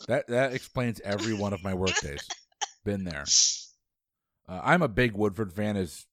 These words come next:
Speaker 1: everyone on the show knows. I love Woodford Reserve.
Speaker 2: Yes.
Speaker 1: It's the, one of the best distilleries out there, but it's also out in that part of Kentucky,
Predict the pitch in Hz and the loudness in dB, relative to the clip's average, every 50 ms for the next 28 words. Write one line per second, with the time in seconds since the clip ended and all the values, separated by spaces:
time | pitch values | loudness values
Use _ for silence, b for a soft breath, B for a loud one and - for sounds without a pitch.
0 | _ _ - 87 82 92 92 92 90 87 82 80 - 90 80 78 78 78 76 76 | _ _ -12 -10 -6 -4 -4 -4 -4 -4 -6 -8 -8 -10 -10 -8 -8 -8 -8 -8
1 | - - 95 95 90 87 85 80 73 78 85 80 - - 85 80 80 175 160 - | -6 -4 -2 0 0 0 0 -2 -2 -6 -10 -10 -10 -10 -10 -6 -4 -2 -2 -2
2 | 82 78 78 80 - - 85 78 90 90 85 92 98 95 90 92 73 - 101 104 | -4 -6 -8 -10 -12 -14 -12 -8 -6 -6 -2 -2 -2 -2 -2 -4 -4 -2 -2 -2
3 | 98 - - 95 - - - 95 90 92 90 90 90 85 76 87 80 82 - - | -2 -4 -10 -12 -12 -6 -6 -4 -4 -2 -2 -2 -4 -4 -4 -4 -6 -6 -6 -6
4 | 85 82 82 73 80 90 87 80 - 110 110 110 - - 104 90 87 87 82 - | -6 -6 -6 -6 -6 -6 -6 -4 0 0 0 0 0 -2 -6 -4 -4 -6 -6 -10
5 | _ _ _ _ _ _ _ _ _ _ _ _ - - 92 98 98 - - 101 | _ _ _ _ _ _ _ _ _ _ _ _ -10 -4 -2 -2 -2 -2 -2 -4
6 | 98 95 - - 101 98 92 - - 92 - - 101 98 - 113 117 113 - | -4 -4 -4 -4 -2 -2 -4 -4 -8 -8 -4 -2 -4 -2 -2 -4 -4 -6 -6